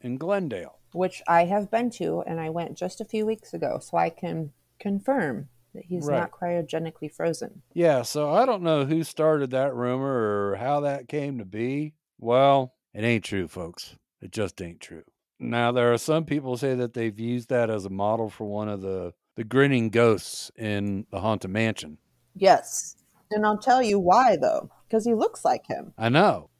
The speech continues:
Speaker 2: Thurl Ravenscroft is who they get confused with Walt, 'cause he does look like him.
Speaker 1: Yeah, they do have very similar features in a lot of ways, with one exception. I think Thurl Ravenscroft's voice was an octave or two lower than Walt's.
Speaker 2: A little bit.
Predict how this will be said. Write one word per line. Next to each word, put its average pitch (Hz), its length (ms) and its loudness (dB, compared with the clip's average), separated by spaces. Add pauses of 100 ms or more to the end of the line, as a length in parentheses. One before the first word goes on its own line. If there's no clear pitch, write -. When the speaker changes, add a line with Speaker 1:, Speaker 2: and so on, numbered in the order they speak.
(120)
Speaker 2:
Thurl 233 440 8
Ravenscroft 196 960 8
is 165 160 -4
who 202 160 4
they 180 140 0
get 170 200 0
confused 160 520 -4
with 139 160 -4 (180)
Walt, 160 440 2
'cause 196 140 -4
he 208 140 0
does 240 360 4
look 254 220 -4
like 139 220 -4
him. - 160 -8 (140)
Speaker 1:
Yeah, 123 320 6
they 117 160 2
do 127 180 2
have 123 240 4
very 117 260 2
similar 113 420 0
features 104 460 -6
in 95 80 -8
a 92 60 -8
lot 98 240 0
of 95 80 -2
ways, 95 380 -8 (260)
with 98 160 -10
one 113 260 2
exception. 107 600 -2 (300)
I 95 40 -16
think 101 240 -6
Thurl 117 260 4
Ravenscroft's 110 840 2 (320)
voice 110 500 -2
was 107 360 -8 (100)
an - 80 -18 (240)
octave 139 440 -2
or 135 60 -4
two 135 280 -12
lower 110 340 -8
than 90 180 -16
Walt's. - 280 -20
Speaker 2:
A 185 60 -10
little 190 220 6
bit. 98 260 0